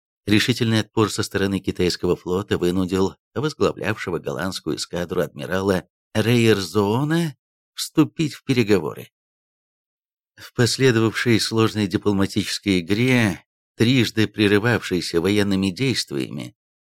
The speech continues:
голландцы добивались права свободной торговли в Китае и стремились сохранить опорную базу на островах Пенху, а китайская сторона требовала их ухода с Пенху на Тайвань.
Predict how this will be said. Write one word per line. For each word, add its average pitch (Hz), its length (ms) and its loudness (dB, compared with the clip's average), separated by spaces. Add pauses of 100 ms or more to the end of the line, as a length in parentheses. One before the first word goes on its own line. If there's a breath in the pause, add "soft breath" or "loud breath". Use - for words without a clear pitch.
(220)
голландцы 151 560 2
добивались 151 800 0
права 65 340 -2
свободной 85 540 -2
торговли 82 460 -4
в - 100 -8
Китае 196 340 -2
и 180 80 -4
стремились 175 760 -4
сохранить 131 640 -2
опорную 113 540 -2
базу 127 400 -6
на 120 160 0
островах 113 560 -4
Пенху, 87 580 -2 (720)
а 107 120 0
китайская 90 560 0
сторона 80 420 -6
требовала 92 520 2
их 87 220 2
ухода 95 440 0
с - 80 -8
Пенху 65 500 -4
на 80 140 -6
Тайвань. 101 460 -8